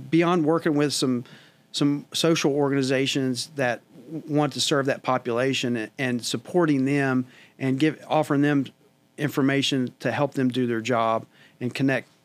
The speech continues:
and make connections. But once they're sentenced, we're really, the prosecutor's office is really taken out of it, and it's a Department of Corrections at that point.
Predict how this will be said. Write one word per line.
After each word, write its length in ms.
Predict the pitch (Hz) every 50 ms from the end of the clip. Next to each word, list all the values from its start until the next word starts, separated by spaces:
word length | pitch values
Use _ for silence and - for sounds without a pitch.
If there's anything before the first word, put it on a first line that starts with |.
| _ - _ _
and 140 | 135 135 131
make 160 | 135 135 139
connections. 560 | - - 139 143 143 - - 127 123 120 - - _ - - - - - _ _ _ _ _ _ _ _
But 160 | - 160 143 - - - - - 147 147 -
once 300 | - 151 170 202 - -
they're 80 | 233 202
sentenced, 540 | - - 143 151 170 165 143 123 - - _ - -
we're 200 | 127 139 143 160
really, 600 | 147 123 131 139 147 147 131 127 117 110 107 - _ _ _ _ _ _ _ _ _ _ _ _ _ - -
the 80 | - 123
prosecutor's 640 | - 135 127 - - - 127 120 113 104 - - - _
office 340 | 110 113 117 - - 113 -
is 180 | 107 101 - - _ _
really 160 | 147 143 123
taken 280 | 110 - 123 113 - 101
out 200 | 107 113 123 131
of 220 | 117 101 101 98 101
it, 100 | 101 98 _ _ _ _ _ -
and 400 | 117 117 113 110 110 104 - - _ _ _ _ _ _ _ _
it's 160 | 123 117 -
a 80 | 123 104 - - - _ - _ - - 123 - - - - - _ _ _ _ _ _ _ _ _ _ _ _ _
Department 440 | - 123 - - 147 123 - 139 123
of 80 | 117 -
Corrections 460 | - 139 139 135 - - 110 104 98
at 60 | -
that 180 | - 117 107 -
point. 260 | - 107 104 101 101